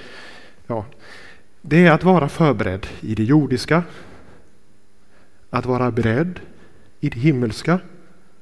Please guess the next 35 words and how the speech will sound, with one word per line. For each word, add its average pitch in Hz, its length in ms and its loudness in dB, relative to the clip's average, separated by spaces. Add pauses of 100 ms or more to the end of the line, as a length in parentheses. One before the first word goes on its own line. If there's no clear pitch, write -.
(840)
och 120 120 -6
när 110 120 -2
så 117 220 -4
sker, 123 320 -2 (1200)
att - 160 -14
man 113 100 -6
är 110 40 -6
förberedd 123 420 0
och 127 60 -2
beredd, 113 240 0 (240)
också - 260 -2
kunna 117 220 -4
vara 113 420 0 (480)
orädd 156 500 -2 (720)
i 120 120 -8
allt 107 280 -6 (320)
och 120 140 -2
inför 113 220 -4
en 113 140 -4
oviss 110 600 -4 (560)
morgondag. 107 640 -4 (420)
Så - 120 -6
de 185 180 6
tre 151 260 6
orden, 131 420 2
förberedd, 143 560 4
beredd 139 300 4
och 127 180 0
orädd, 139 460 6
ska - 200 -6
få - 140 -4
följa 135 320 2
oss. 110 120 -6
Och 147 100 -6
först - 240 2